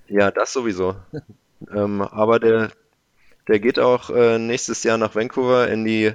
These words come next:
äh, W H L und ist das große deutsche Talent für den Draft zweitausendneunzehn. Also sind noch zwei Jahre bis dahin, aber Dominik Bock, Yannick Valenti sind so die beiden, die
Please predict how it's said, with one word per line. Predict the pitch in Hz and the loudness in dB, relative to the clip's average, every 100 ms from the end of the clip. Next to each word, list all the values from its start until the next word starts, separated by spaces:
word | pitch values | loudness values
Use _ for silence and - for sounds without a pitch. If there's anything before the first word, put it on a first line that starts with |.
| - - - - - - | -4 -20 -20 -20 -20 -4
äh, | 95 95 92 92 107 | 0 2 2 -2 -6
W | 95 98 123 120 117 117 | -2 0 2 2 2 2
H | - | 0
L | 113 117 123 _ _ _ _ _ _ _ _ - - | 0 0 -2 _ _ _ _ _ _ _ _ -20 -12
und | 107 101 95 - | -4 -4 -4 -6
ist | 101 - - - _ _ - | -8 -6 -8 -10 _ _ -2
das | 98 - - _ | -2 -2 -8 _
große | - 101 107 104 | -8 -4 -4 -2
deutsche | 92 98 - 95 | 2 2 0 -4
Talent | 98 92 98 | -2 -2 -4
für | - 95 | -4 -2
den | 95 92 92 92 _ - | 0 -2 -8 -14 _ -2
Draft | 92 95 - | 0 0 0
zweitausendneunzehn. | 92 87 92 82 92 90 - 90 85 - | -4 -2 -4 -6 -6 -8 -8 -10 -12 -10
Also | 92 87 87 | -8 -6 -4
sind | 95 | -4
noch | 92 92 | -6 -10
zwei | - 92 | -4 0
Jahre | 90 95 104 | 2 2 0
bis | 98 - | -4 -4
dahin, | 98 101 104 | -2 -2 -6
aber | 87 90 87 - - - - _ - | -6 -4 -4 -6 -18 -20 -20 _ -2
Dominik | 95 101 98 - | 0 0 -2 0
Bock, | 98 107 104 | 0 0 0
Yannick | 98 95 | 0 0
Valenti | 92 90 101 - 95 | 0 0 0 -2 -2
sind | 92 92 | -4 -4
so | 98 | -4
die | 87 87 | -4 0
beiden, | 92 95 95 | 2 2 -2
die | 90 87 | -6 -6